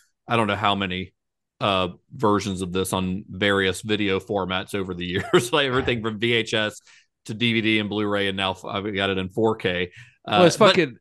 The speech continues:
Speaker 2: his, his badass lines and stuff. It makes it hard. Uh, <laughs> it's not good against the argument that I was making earlier, but, like, it's just like, I mean, for a teenage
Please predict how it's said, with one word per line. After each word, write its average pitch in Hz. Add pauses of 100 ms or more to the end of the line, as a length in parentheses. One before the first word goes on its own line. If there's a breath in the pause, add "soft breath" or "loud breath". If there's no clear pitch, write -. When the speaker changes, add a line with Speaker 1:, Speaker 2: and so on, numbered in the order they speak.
Speaker 2:
his, 160
his 151
badass 196
lines 135
and 113
stuff. 120
It 120
makes 151
it 147
hard. 131
Uh, 107
<laughs> 98
it's -
not 170
good 160
against 131
the 139
argument 123
that 127
I 113
was 110
making 113
earlier, 113
but, 104
like, 110
it's 110
just 120
like, 113
I 117
mean, 120
for 147
a 127
teenage 147